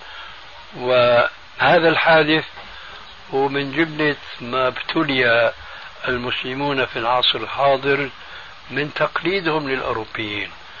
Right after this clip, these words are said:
لأن الأوروبيين هكذا يح-، يحتفلون،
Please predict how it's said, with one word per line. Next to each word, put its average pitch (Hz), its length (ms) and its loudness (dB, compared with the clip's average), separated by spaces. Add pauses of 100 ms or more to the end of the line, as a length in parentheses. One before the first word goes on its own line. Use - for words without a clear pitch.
(260)
لأن 120 100 0
الأوروبيين 156 600 2
هكذا 165 580 2
يح-، - 380 -4
يحتفلون، 143 680 -4